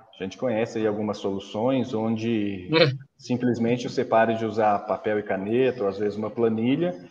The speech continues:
Speaker 1: e começa a digitar no computador. Então, você tá só sistematizando,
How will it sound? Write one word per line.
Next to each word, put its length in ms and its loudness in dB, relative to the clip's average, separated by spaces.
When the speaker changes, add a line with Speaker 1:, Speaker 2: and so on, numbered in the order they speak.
Speaker 1:
e 60 -8
começa 380 0
a 20 -4
digitar 380 0
no 100 0
computador. 560 2
Então, 220 -6
você 140 -8
tá 180 -2
só 240 -2
sistematizando, 1200 0